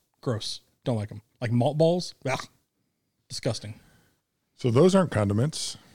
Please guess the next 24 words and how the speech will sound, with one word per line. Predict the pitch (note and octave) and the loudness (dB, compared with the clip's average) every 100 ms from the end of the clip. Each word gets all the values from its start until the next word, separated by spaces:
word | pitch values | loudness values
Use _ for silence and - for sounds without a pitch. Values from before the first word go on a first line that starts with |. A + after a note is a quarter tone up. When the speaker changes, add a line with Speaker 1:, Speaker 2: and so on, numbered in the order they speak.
| - - | -8 4
Speaker 1:
No, | C4+ | 6
but | G#3+ | 6
I'm | F3+ | 4
saying, | G3 | 2
but, | E3+ | 2
like, | E3 C#3 B2+ | 2 0 2
the | C#3 | 4
malt, | C3 C3 D3+ - - - _ _ _ - | 4 4 2 0 -12 -16 _ _ _ -2
the | |
malt | C#3 C#3+ E3+ | 4 4 4
itself. | D3 - - G#2+ - - | 0 -6 -4 -4 -6 -4
I've | C#3 A#2+ | -4 0
never | B2+ B2+ A#2 | 0 0 -2
liked | A2+ G#2 - | -4 -6 -8
malt. | G#2 - - - _ _ _ _ _ _ _ _ | -12 -12 -18 -20 _ _ _ _ _ _ _ _
But, | B2 C3+ | -6 -4
like, | A#2+ A#2 - | -2 -4 2
Speaker 2:
So | C#3 | 4
you | C#3+ | 6
don't | C3+ B2+ | 6 6
like, | A#2 G2+ - - | 4 2 -4 0
uh, | A2+ G#2+ G#2 G2+ - _ _ _ - | 2 4 2 0 -4 _ _ _ -6
waffles? | G#2+ A2+ A2+ F3 E3+ - B2 | 2 2 4 2 2 0 0
Malt? | A2 A2 | 0 -2